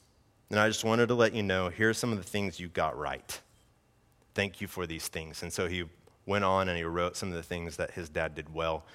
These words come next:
in his life. And so he gave his dad this letter. His parents are from Australia. He lives in New York. And so he gave his dad this letter. His dad gets on the airplane, reads it. And then he gets a phone call from his mom after his parents get back to Australia.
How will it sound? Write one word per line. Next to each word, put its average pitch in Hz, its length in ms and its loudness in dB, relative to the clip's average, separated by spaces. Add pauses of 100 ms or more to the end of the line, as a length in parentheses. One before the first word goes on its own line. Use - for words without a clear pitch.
(260)
in 92 80 -4
his 82 180 -4
life. 80 220 -2
And 90 80 -6
so 104 100 0
he 95 80 -2
gave 98 240 0
his 113 140 -4
dad 101 200 4
this 95 160 -4
letter. 90 240 2
His 92 140 -2
parents 101 420 -2
are 95 80 -2
from 98 200 -2
Australia. 87 580 -2 (240)
He 101 160 -2
lives 98 240 0
in 92 140 -2
New 90 60 -2
York. 85 340 -2
And 85 100 -8
so 92 140 -2
he 85 100 -4
gave 90 300 0
his 85 180 -6
dad 85 320 2 (240)
this - 180 -2
letter. 90 300 2
His 85 180 -4
dad 98 280 4
gets 95 180 -2
on 101 160 -2
the 92 100 -4
airplane, 92 460 -4
reads 87 320 -4
it. 87 160 -2 (760)
And 123 100 2
then 110 80 4
he 107 80 2
gets 123 160 4
a 127 80 4
phone 123 260 2
call 113 200 6
from 104 160 0
his 90 120 -2
mom 90 300 2
after 87 260 -2
his 85 140 -2
parents 90 340 -4
get 87 160 -6
back 90 240 0
to 98 80 -2
Australia. 82 540 -4